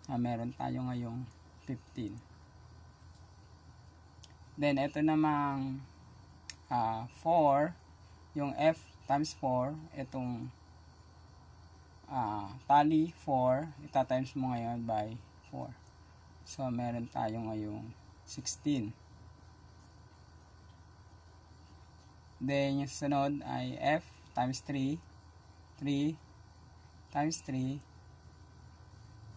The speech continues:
nine. Then, yung F times two, fifteen times two,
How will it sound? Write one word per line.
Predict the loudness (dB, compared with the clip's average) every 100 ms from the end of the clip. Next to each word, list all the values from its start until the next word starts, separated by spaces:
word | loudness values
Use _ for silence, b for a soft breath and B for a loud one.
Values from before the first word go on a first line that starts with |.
| -20 -20 -6
nine. | -2 0 2 0 -4 -16 -20 -20 -20 -20 -20 -20 -20 -12
Then, | -4 0 2 0
yung | 0
F | -2 -2 0
times | -2 -2 -6 -8
two, | -8 -6 -8 -14 -20 -20 -20 -20 -8
fifteen | -8 -6 0 2 2 -2 -8 -20 -20 -20 -20 -20 -20 -20 -20 -20 -2
times | 2 2 0 -6
two, | -6 -4 -4